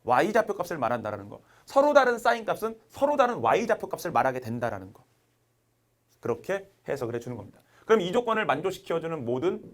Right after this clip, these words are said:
K값에 해당되는 것들은 십일도 있고 얼마에도 있고 이십도 있고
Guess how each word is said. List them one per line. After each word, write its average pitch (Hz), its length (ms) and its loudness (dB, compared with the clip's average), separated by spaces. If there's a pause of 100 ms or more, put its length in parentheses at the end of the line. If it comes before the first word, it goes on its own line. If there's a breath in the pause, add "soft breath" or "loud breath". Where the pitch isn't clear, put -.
(640 loud breath)
K값에 214 500 0
해당되는 180 380 -2
것들은 143 240 -8
십일도 190 560 -6
있고 139 280 -6
얼마에도 117 380 -2
있고 - 280 -4 (200 loud breath)
이십도 135 380 -6
있고 185 340 -8